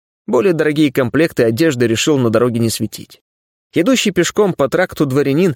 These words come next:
обязательно привлечёт внимание. А вот в самом городе уже можно переодеться, если на то будет надобность. Всё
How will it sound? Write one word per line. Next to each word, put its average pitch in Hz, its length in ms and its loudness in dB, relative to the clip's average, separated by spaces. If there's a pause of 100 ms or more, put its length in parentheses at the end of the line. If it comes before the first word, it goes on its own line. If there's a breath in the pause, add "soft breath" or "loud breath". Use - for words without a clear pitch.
(140 soft breath)
обязательно 170 760 0
привлечёт 151 520 0
внимание. 117 640 -4 (400)
А 135 180 0
вот 147 200 0
в - 40 -8
самом 233 380 0
городе 131 460 2
уже 208 200 2
можно 202 300 0
переодеться, 170 720 0 (140)
если 156 320 0
на 123 160 0
то 165 100 2
будет 123 340 0
надобность. 101 680 -4 (1300)
Всё 233 340 0